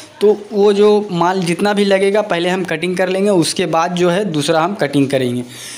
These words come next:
तो ये देखिए जितना भी आपका area measurement में आएगा उस हिसाब से आपको cutting करना है, कितना लंबा आ रहा है। और ये देखिए ये जो हमने cutting किया और ये देखिए पहले हमने cutting किया फिर उसको हमने पलट दिया।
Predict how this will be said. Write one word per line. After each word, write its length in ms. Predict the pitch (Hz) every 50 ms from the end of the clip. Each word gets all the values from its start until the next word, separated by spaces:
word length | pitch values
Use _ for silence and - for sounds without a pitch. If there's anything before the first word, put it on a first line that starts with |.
| - - - - - -
तो 120 | - 151 151
ये 180 | 151 160 175 175
देखिए 440 | 180 185 170 - 175 208 202 196 202 - 170
जितना 380 | 147 147 151 151 180 190 196 196
भी 140 | 190 196 196
आपका 320 | 190 185 - - 214 196 185
area 420 | - - 180 175 165 160 180 180
measurement 520 | 180 175 170 160 175 175 175 180 185 185 180
में 140 | 180 180 175
आएगा 240 | 170 175 180 190 185
उस 120 | 170 151
हिसाब 240 | 151 151 170 165 160
से 140 | - - 175
आपको 300 | 165 160 - - - -
cutting 280 | 156 147 147 160 165 151
करना 260 | 156 147 151 160 160
है, 200 | 160 165 190 226 - - - - - - - - -
कितना 260 | 156 143 165 165 170
लंबा 340 | 165 165 160 160 165 170 165
आ 120 | 156 151 156
रहा 300 | 165 160 165 170 170 170
है। 220 | 175 196 220 226 - - - - - - - -
और 160 | 147 139 135
ये 140 | 139 147 143
देखिए 320 | 143 143 143 147 147 139
ये 160 | 135 139 151
जो 120 | 160 165 170
हमने 240 | 165 170 175 175 170
cutting 340 | 170 165 151 156 175 185 170
किया 320 | 143 185 185 202 233 254 - - - - - - - - - - - - - - - - 160
और 200 | 151 135 135 135
ये 100 | 139 135
देखिए 360 | 131 127 127 - - 127 123 120 - - - - - - - - - - - - - - - - - -
पहले 220 | 160 165 180 202
हमने 240 | 208 208 214 214 214
cutting 300 | 208 214 202 196 220 220 214
किया 100 | 240 226
फिर 180 | 226 - 208 196
उसको 240 | 185 175 - 208
हमने 220 | 190 190 196 202 208
पलट 280 | 208 - 151 147 139 135
दिया। 340 | 123 117 120 120 120 117